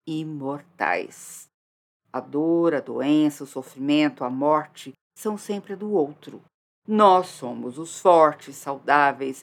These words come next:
que cuidamos dos mais fracos e, por vezes, começamos a acreditar que sempre permaneceremos nessa situação. Mas nós também somos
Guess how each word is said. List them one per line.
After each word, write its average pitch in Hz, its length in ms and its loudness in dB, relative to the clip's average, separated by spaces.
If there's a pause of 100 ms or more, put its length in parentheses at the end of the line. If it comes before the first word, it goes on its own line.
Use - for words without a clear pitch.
que 220 140 -12
cuidamos 190 960 0
dos 127 240 -14
mais 131 320 -8
fracos 127 540 -4 (180)
e, 208 80 -8
por 208 220 -6
vezes, 160 680 -8 (140)
começamos 143 720 -8
a 151 200 -8
acreditar 165 1300 -8
que 233 240 -4
sempre - 840 -6 (140)
permaneceremos 127 1080 -10
nessa 110 360 -12
situação. - 680 -14 (400)
Mas 139 320 -6
nós 123 400 -10
também 113 460 -10
somos 120 480 -14